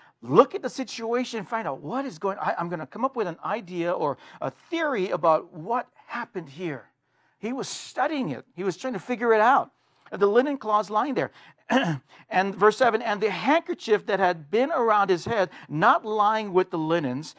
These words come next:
but folded together and placed by itself." In verse eight, "Then the other disciple," John, "who came to the tomb first," yeah, he won the race,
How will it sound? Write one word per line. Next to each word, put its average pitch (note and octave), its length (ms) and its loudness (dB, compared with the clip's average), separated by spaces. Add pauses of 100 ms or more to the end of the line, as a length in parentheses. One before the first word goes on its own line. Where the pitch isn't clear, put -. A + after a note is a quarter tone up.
(140)
but F#3+ 160 2
folded D#4 640 4 (320)
together D#3 640 4 (200)
and G3 220 -2
placed A#3 540 -4
by G3 160 6
itself." C3 760 -6 (400)
In E3+ 80 -4
verse G3+ 220 4
eight, G3 200 4
"Then A#3+ 360 0 (140)
the G3 220 -4
other D4 400 4
disciple," C#3 640 2 (960)
John, C#3+ 380 2 (440)
"who A#3+ 140 0
came C#4+ 360 4
to E4+ 120 -2
the D4+ 100 -6
tomb C4 240 -2
first," B3+ 720 6 (340)
yeah, D3 200 -4
he F3+ 100 -2
won E3+ 180 2
the G3 80 -4
race, D#3 300 -4